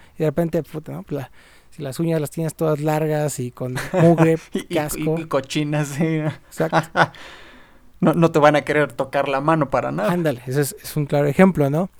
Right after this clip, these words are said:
Speaker 1: En-
Speaker 2: No, importante también en este sentido del, el cómo se ve, ahora sí que tu boca, tus labios, incluso tus dientes. Si tú te ves y
Speaker 1: Ah,
Speaker 2: tienes ahí un
Speaker 1: cilantrazo,
Speaker 2: frijolazo,
Speaker 1: ¿no?
Speaker 2: pues
Speaker 1: Bueno,
Speaker 2: sí, sí.
Speaker 1: frijolazo, sí.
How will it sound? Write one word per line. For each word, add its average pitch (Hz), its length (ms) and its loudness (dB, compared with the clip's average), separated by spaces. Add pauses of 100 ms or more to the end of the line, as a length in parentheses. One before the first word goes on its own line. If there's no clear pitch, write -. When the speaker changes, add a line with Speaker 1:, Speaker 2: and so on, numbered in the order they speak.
(400)
Speaker 1:
En- 160 220 -4
Speaker 2:
No, 220 200 6
importante 175 560 2
también 170 380 0 (120)
en 147 180 -2
este 151 220 -4
sentido 151 400 2
del, 147 300 -2
el 156 200 -4
cómo 160 240 2
se 160 180 -2
ve, 151 340 0 (320)
ahora 160 240 -4
sí 160 100 -4
que 156 120 -4
tu 135 140 -12
boca, 147 360 -2
tus - 100 -20
labios, 151 300 -4 (180)
incluso 156 340 -2
tus 135 200 -8
dientes. 151 540 -2
Si - 140 -8
tú 165 120 -4
te 170 100 0
ves 170 300 2 (500)
y 185 80 -6
Speaker 1:
Ah, 196 60 2
Speaker 2:
tienes 170 240 4
ahí 160 80 8
un 156 120 6
Speaker 1:
cilantrazo, 185 280 4
Speaker 2:
frijolazo, 160 260 6
Speaker 1:
¿no? 202 60 0
Speaker 2:
pues 202 100 -4
Speaker 1:
Bueno, 196 160 4
Speaker 2:
sí, 143 60 -8
sí. 156 60 -4
Speaker 1:
frijolazo, 170 440 0
sí. 185 300 -2